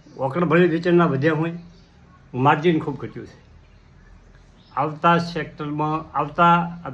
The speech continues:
ત્રિમાસિક, વાર્ષિક પરિણામ કેવું આવશે એના ઉપર કંપનીનો આધાર છે.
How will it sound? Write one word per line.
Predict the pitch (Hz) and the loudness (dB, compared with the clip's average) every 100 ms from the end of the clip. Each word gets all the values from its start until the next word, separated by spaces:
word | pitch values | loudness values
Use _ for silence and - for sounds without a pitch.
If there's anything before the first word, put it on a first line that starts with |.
| - | -10
ત્રિમાસિક, | 156 175 175 - 143 - - - - - | -4 2 2 0 -8 -12 -20 -20 -20 -16
વાર્ષિક | 131 143 143 202 170 | -4 -4 -2 -6 0
પરિણામ | 165 160 | 2 2
કેવું | 143 147 151 | 0 -2 -2
આવશે | 147 131 | -4 -6
એના | 151 139 | -6 -4
ઉપર | 135 131 | -4 -6
કંપનીનો | 131 127 139 127 | -8 -8 -6 -6
આધાર | 104 131 120 | -6 -8 -8
છે. | 131 | -12